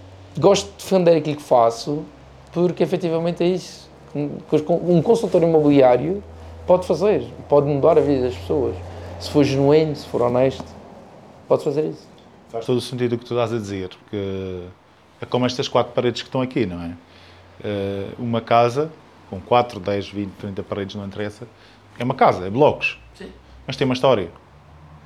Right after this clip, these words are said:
Speaker 2: E é por isso que as pessoas agarram-se à história. Quando, <laughs> quando fazemos uma avaliação e por aí dentro, é difícil
Speaker 1: Sim.
Speaker 2: largar. E aquilo que tu estavas-me a dizer é exatamente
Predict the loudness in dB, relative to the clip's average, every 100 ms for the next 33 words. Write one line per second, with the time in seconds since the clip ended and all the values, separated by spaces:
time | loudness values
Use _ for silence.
0 | -20 -20 -20 -20 -20 -10 -8 -6 -6 -8
1 | -2 -2 2 2 2 0 -2 -4 0 0
2 | 0 -4 -10 -20 -14 -10 -10 -8 -10 -10
3 | -2 -2 2 2 4 2 2 4 4 4
4 | 4 4 4 4 4 0 2 2 2 -2
5 | -14 -18 0 0 0 -2 0 0 -2 -4
6 | -6 -8 -10 -10 -10 -8 -4 -4 -2 0
7 | 0 0 -2 0 0 0 0 -2 -2 -4
8 | -4 -6 -8